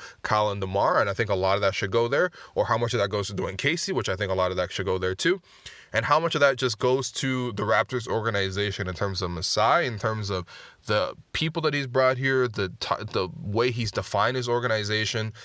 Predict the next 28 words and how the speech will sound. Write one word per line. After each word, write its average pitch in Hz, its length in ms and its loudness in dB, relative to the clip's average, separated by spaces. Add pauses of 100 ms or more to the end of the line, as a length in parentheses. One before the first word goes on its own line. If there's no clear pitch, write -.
(260)
And, 117 300 2 (680)
you 147 160 0
know, 151 200 0 (180)
it's 127 160 0
a 160 60 4
bet. - 260 2 (200)
It 127 160 2
really 160 260 2
is 156 140 0
a 156 60 0
bet 135 240 2
at 104 100 0
the 113 80 0
end 120 80 0
of 120 60 -6
the 117 80 0
day, 113 180 0
right? 107 240 2
It, - 260 -8
it's 120 120 0
a 131 60 2
bet 123 280 4
that 117 240 4
you 117 280 0
have 127 260 4
enough 113 240 4
organizational 117 720 2
stability 104 680 0